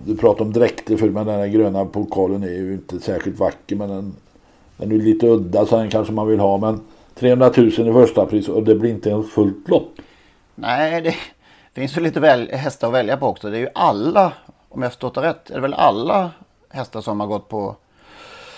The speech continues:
Speaker 2: startar på V sjuttiofem lördagar som har chans att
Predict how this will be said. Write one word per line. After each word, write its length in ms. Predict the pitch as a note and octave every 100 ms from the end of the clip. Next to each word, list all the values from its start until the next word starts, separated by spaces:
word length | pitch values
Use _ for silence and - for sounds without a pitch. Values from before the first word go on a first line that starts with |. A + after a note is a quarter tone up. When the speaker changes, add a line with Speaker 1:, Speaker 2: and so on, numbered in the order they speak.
| -
Speaker 2:
startar 320 | - D#3 D3 C3
på 80 |
V 140 | C3+ B2+
sjuttiofem 360 | B2+ A#2 A#2 A#2
lördagar 720 | C3+ C3+ A#2 C3 C#3 C3 G2+
som 400 | F2+ G#2+ G2 F#2+
har 220 | F2 G#2 F#2+
chans 360 | A2 F#2+ -
att 360 | F#2+ F2+ -